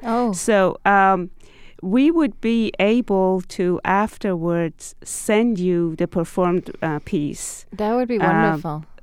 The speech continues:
Speaker 2: and so maybe at some point in the show, I'll read that ghazal, whi-,
Speaker 1: Oh,
Speaker 2: whi-,
Speaker 1: good.
Speaker 2: which is, which is absolutely beautiful.
Speaker 1: Okay.
Speaker 2: In, and then I thought,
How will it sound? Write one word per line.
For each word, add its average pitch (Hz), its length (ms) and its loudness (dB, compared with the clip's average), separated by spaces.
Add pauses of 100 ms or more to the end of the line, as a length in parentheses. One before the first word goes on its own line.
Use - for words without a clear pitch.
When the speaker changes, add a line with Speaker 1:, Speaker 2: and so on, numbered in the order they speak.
(100)
Speaker 2:
and 190 340 4
so 202 480 2
maybe 226 480 2
at 175 80 -2
some 220 160 0
point 202 240 2
in 180 120 2
the 180 80 0
show, 180 460 0
I'll 175 180 2
read 190 360 0
that 151 200 -2
ghazal, 151 420 -4
whi-, 160 120 -6
Speaker 1:
Oh, - 140 2
Speaker 2:
whi-, 156 160 2
Speaker 1:
good. 226 280 4
Speaker 2:
which 151 60 2
is, - 240 -4 (140)
which - 240 -4
is 170 160 -4
absolutely 165 600 -4
beautiful. 185 520 -2
Speaker 1:
Okay. 196 160 0
Speaker 2:
In, 190 120 -2 (440)
and 196 160 2
then 214 140 4
I 214 100 2 (160)
thought, 175 320 4